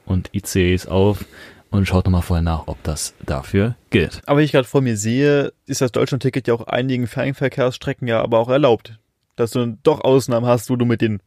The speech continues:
Speaker 2: weißen Zügen fahren darfst.
Speaker 1: Genau. Rostock-Stralsund ist zum Beispiel so eine Strecke, könnt ihr sogar mit dem I C E fahren. Stuttgart bis Singen, die Strecke bin ich mal gefahren.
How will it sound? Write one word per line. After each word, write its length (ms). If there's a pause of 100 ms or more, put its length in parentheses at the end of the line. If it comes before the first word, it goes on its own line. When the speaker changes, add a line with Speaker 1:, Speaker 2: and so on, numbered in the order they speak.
Speaker 2:
weißen 500
Zügen 640
fahren 340
darfst. 420 (240)
Speaker 1:
Genau. 420
Rostock-Stralsund 1120
ist 160
zum 120
Beispiel 500 (100)
so 140
eine 120
Strecke, 300
könnt 220
ihr 40
sogar 220
mit 140
dem 160
I 100
C 160
E 140
fahren. 340 (1040)
Stuttgart 400
bis 140
Singen, 320
die 80
Strecke 260
bin 120
ich 80
mal 100
gefahren. 440